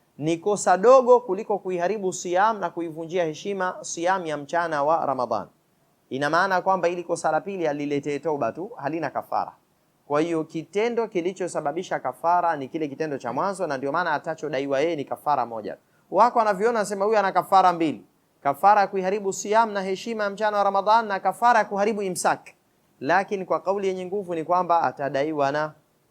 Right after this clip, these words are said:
siam tu, atadaiwa siam tu. Likija sual, je, kama atakuwa amefanya kwa wake zake wawili tofauti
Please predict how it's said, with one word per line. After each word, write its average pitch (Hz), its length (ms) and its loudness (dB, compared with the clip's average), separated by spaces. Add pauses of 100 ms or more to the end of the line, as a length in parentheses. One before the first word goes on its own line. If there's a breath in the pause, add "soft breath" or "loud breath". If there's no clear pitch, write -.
siam 135 580 -4
tu, 127 320 -8 (1400)
atadaiwa 117 500 -8
siam 123 380 -10
tu. - 120 -20 (420)
Likija 190 360 -2
sual, 202 460 2
je, 220 180 -2
kama 208 260 0
atakuwa 190 380 -2
amefanya 185 420 -4
kwa 175 160 -2
wake 175 260 -2
zake 185 300 -2
wawili 175 320 -4
tofauti 170 500 -8